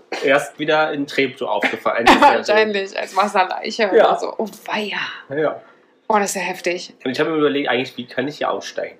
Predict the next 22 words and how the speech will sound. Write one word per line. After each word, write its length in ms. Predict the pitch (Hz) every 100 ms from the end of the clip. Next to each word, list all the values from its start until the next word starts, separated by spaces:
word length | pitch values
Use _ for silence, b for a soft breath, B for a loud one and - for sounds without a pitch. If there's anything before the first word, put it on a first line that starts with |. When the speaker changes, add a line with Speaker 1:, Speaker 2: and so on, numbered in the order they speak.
| -
Speaker 2:
Ja, 240 | 220 196 -
das 120 | 196
kann 80 | 190
Speaker 1:
Weil 40 | 185
Speaker 2:
ich 0 |
mir 40 |
Speaker 1:
das, 100 | 190
Speaker 2:
vorstellen. 360 | - 110 110 107
Speaker 1:
wenn, 80 | 110
wenn 40 | 110
ich 80 | 110
jetzt 140 | 110
aber 140 | 107
hier 160 | 101 113
am 80 | 107
Müggelsee 360 | 120 135 139
ko-, 180 | 135 139
hilft 320 | 131 131 -
mir 180 | 139 127
auch 140 | - -
nicht. 120 | -
Speaker 2:
Nee. 300 | 196 196